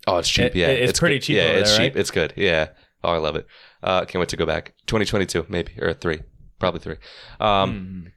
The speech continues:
Speaker 1: but, yeah, Ichiran there was pretty cheap. So when I saw it was here, I was like, "Oh, cool." You know, it's a very specific experience, uh, for the U S at least, because it's, like, more individual things. You know,
Speaker 2: Mm-hmm.
Speaker 1: it's more individual. You just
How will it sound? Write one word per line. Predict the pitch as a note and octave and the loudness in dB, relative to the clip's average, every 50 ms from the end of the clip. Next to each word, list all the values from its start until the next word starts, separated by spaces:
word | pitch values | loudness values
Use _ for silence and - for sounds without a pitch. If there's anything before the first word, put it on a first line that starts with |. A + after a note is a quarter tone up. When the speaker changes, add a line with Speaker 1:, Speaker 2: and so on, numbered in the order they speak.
| _ _ _ | _ _ _
Speaker 1:
but, | A#2+ A2 G#2 A2 | 0 0 2 2
yeah, | G2+ F2+ - | 2 2 2
Ichiran | C3 C3 C3+ - B2 A2+ G2 F2+ | 0 0 0 0 0 0 0 0
there | G2+ B2+ C#3+ C3+ G#2+ F#2 | 0 2 2 4 2 2
was | E2+ F2+ F2 D#2+ - | 2 2 2 0 0
pretty | - - A2+ G2 F2+ | -2 -2 -2 -2 0
cheap. | F2 - - F#3 - - | 0 0 0 0 0 0
So | - - A2 G2 F#2 | 2 2 2 2 4
when | F2 F#2 G2 F#2+ F#2+ G2 - | 2 2 2 2 0 0 -2
I | - G2 | -2 0
saw | - - A#2 A2+ | 2 2 2 2
it | G2+ G2 | 2 0
was | F#2+ - - | -2 -2 0
here, | - F3 F3 B2 G2+ | 2 2 4 4 2
I | F#2 B2+ | 2 2
was | B2 C3+ | 0 0
like, | E3 F3+ | 0 2
"Oh, | - C4 A#3+ C#3+ A#2+ - | 2 2 2 2 0 -2
cool." | - F3+ C#3+ G2+ F#2 E2 | 0 2 2 2 2 2
You | F#2 | 2
know, | F#2+ F#2+ | 2 2
it's | F#2 - A2+ | 2 0 0
a | |
very | F#2 G2+ F#2+ F#2 F2+ F2 - - | 0 2 2 2 0 -2 -4 -8
specific | - - - A#2+ - - G#2+ F#2 - G2 F2+ | -6 -4 -2 -2 0 0 0 0 -2 -4 -4
experience, | - - - - - G2+ F#2 F2+ F2 E2 E2 - - - _ _ _ _ | -4 -6 -6 -2 -2 0 0 0 -2 -2 -4 -6 -8 -8 _ _ _ _
uh, | - F#2 F2+ E2+ E2 D#2+ D#2+ | 0 2 2 2 2 2 0
for | D#2 - - G2 F2 E2+ E2 E2 D#2+ D#2 - _ _ _ _ _ _ _ _ | -2 0 0 2 2 4 4 2 0 -2 -4 _ _ _ _ _ _ _ _
the | - G2+ F2 | -4 -2 0
U | E2+ F#2 A2 B2+ | 2 2 2 2
S | B2 - | 2 0
at | - E2 | -2 -2
least, | E2+ E2 D#2+ - | -2 -4 -4 -4
because | - F2 F#2 E2+ - - | -6 -4 -4 -2 -2 -2
it's, | E2 - - | -4 -2 0
like, | F#2 E2+ D#2+ - G#2 | 0 0 0 -2 -4
more | G2 F#2+ F#2 F2+ F2+ | -2 2 2 2 2
individual | - G2 G2 F2 F#2+ D#2 F#2+ F2+ - - A2 A2+ B2 B2+ | 2 0 0 0 0 0 0 0 0 0 2 2 2 0
things. | - - C#3 C#3 C#3+ D#3+ E3 E3 - - - - _ _ _ _ - | 0 0 -2 -2 0 -2 -4 -2 -2 -2 -2 -4 _ _ _ _ -6
You | B2+ A2+ | -4 0
know, | F#2+ F2+ | 0 0
Speaker 2:
Mm-hmm. | F2+ | 0
Speaker 1:
it's | G2 - | 0 0
more | G#2+ G2+ G2 F#2+ F#2 F#2 - - - - _ _ _ _ _ _ _ _ - | 0 2 2 4 2 2 0 -4 -10 -20 _ _ _ _ _ _ _ _ -2
individual. | A#2+ G#2+ G#2+ F#2+ G#2 G2 G#2+ G#2 G2 F#2+ F#2+ - - | 0 0 2 0 0 2 2 2 4 4 2 2 0
You | G2 F#2 F2+ | 0 0 0
just | - F2+ E2 - - | 0 0 -2 -2 -4